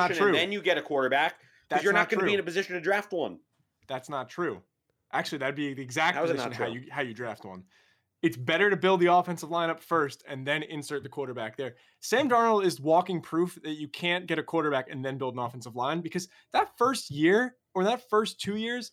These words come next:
Speaker 1: is so crucial. If the guy goes out there and gets sacked, like, fifty times and just ta-, takes a beating and throws twenty interceptions because he's constantly under pressure, his confidence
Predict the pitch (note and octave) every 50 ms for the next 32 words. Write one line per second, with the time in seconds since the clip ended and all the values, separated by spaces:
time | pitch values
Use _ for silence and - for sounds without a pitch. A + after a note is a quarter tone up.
0 | _ - F#3+ E3+ D#3 - - - - - - - - B3+ B3+ G#3+ F#3 - - C#3
1 | A#2+ G#2+ - F#2+ F2+ F2 - _ _ _ _ - G3 F3 - G#3 G#3 C#4+ D4 D#4
2 | A3+ A#3+ G#3+ F3+ F#3 F#3 G3 F#3+ A3 A3 A3 A3 G3 E3 D#3+ D#3+ - - - -
3 | D3+ D#3 E3+ F3+ F#3 - - E3+ D3 - _ _ _ _ - G#3+ G3 F#3+ - A3+
4 | G3+ F3+ F3+ E3 D3 D3+ D#3+ E3+ F#3 F#3+ F#3 - _ _ _ _ _ _ - D#3+
5 | D#3 D#3+ D#3 - - F3 F3+ F3+ - - G3 F#3+ E3+ C#3 A#2+ D#3+ E3 E3+ F3 E3
6 | D3 C#3 - E3 D3+ C#3 - - F#3 F3+ F3+ F#3 F3+ F3 E3 - - E3 D#3+ -
7 | - F3+ F3 - D#3+ C3+ C#3+ C#3 D3 - - - - D#3 E3 E3 - F#3 F3 E3+
8 | E3 D#3+ D#3 D3+ - D#3 D3+ D#3 - G3 F#3 F#3+ - _ _ _ _ - C4 C4+
9 | - - G3 F#3 F#3+ G3+ F#3+ A#3 B3 B3 A#3+